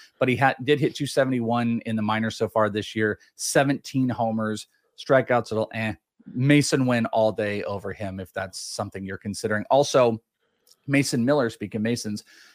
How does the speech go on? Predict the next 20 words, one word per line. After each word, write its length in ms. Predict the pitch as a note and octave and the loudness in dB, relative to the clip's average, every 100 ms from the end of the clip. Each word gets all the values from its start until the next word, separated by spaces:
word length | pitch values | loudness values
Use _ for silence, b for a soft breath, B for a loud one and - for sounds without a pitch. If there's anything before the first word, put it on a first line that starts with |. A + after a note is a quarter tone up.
| b | b
had 160 | C3 | 2
a 20 | |
couple 280 | A#2 - C3+ | 2 0 0
scoreless 480 | - - C#3 C#3 B2 | -4 0 2 2 0
innings 300 | C3 B2 A#2+ | 0 0 0
on 140 | A#2 | 0
Wednesday 440 | A2 A2+ G#2+ A#2 A2 | 0 -2 0 -2 -2
in 80 | G#2 | -2
a 40 | |
rehab 360 | G#2+ B2+ C3 G#2+ | -2 2 2 0
start 220 | A#2 G2+ | -2 -2
in 40 | |
Single 380 | G2+ A#2 G#2+ B2 | -4 -2 2 6
A. 140 | E3 E3+ | 6 4
A 920 | E3+ _ _ _ _ _ _ _ - | -2 _ _ _ _ _ _ _ -2
couple 220 | F3+ F3 | 0 0
strikeouts, 640 | - D3+ C#3+ D3 C#3+ C#3+ - b b _ | 2 2 4 4 2 0 -10 b b _
might 460 | A#2+ A#2+ C3+ C#3 C3+ | -6 2 4 4 2
be 120 | C3 | -2
back. 400 | G#2+ B2 A#2+ A#2 | 2 2 2 0